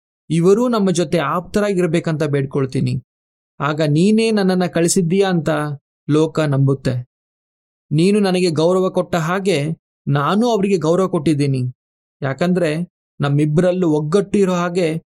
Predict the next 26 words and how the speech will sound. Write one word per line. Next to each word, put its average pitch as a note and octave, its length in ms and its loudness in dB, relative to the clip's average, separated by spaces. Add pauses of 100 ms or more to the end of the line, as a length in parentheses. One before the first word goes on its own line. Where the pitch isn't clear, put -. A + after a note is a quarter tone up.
(120)
ಅವರಲ್ಲೂ G3 480 0
ಒಗ್ಗಟ್ಟು G3+ 360 0
ಇರಬೇಕು. D3+ 520 -2 (320)
ಅವರಲ್ಲಿ F#3+ 340 0
ಒಡಕು G3 400 2
ಅನ್ನೋದೇ A3+ 520 0
ಬರಬಾರ್ದು G#3+ 640 0
ಅಂತ G3+ 240 -2 (380)
ಅವ್ರ D3+ 160 -2
ಜೊತೆ D3+ 240 -2
ಆಪ್ತನಾಗಿದ್ದೆ. D#3+ 880 -2 (720)
ನೀನು F3+ 400 4
ನನ್ನ F3+ 160 0
ಜೊತೆ D3+ 280 -2
ಆಪ್ತನಾಗಿದ್ದೆ. C#3+ 800 -2 (680)
ಹೀಗೆ F3 280 2
ನೀನೇ F3 680 2 (160)
ನನ್ನನ್ನ D3+ 340 0
ಕಳಿಸಿದ್ದೀಯಾ. C3+ 680 0 (600)
ನೀನು G3 420 2
ನನ್ನನ್ನು E3+ 340 0
ಪ್ರೀತಿಸೋ F#3 400 0
ತರ F#3+ 180 -2 (580)
ಅವರನ್ನೂ F#3+ 460 0
ಪ್ರೀತಿಸ್ತೀಯಾ G#3+ 640 0
ಅಂತ F#3+ 180 -2